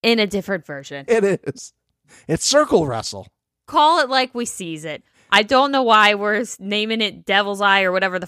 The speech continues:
Speaker 1: fuck we named it. It's pole wrestle <coughs> with a circular object this time. Which is fine. Which is fine.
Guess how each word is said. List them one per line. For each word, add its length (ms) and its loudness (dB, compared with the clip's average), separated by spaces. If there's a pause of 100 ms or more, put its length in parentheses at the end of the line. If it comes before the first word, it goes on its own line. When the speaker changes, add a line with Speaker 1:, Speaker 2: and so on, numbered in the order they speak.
(140)
Speaker 1:
fuck 180 -2
we 100 -2
named 300 -4
it. 180 -2 (460)
It's 260 0
pole 300 2
wrestle 500 -2 (360)
<coughs> 360 -20
with 240 -4
a 220 2
circular 580 -4
object 440 -10
this 140 -18
time. 200 -14 (840)
Which 280 -4
is 120 -6
fine. 460 0 (160)
Which 240 -2
is 120 -2
fine. 340 4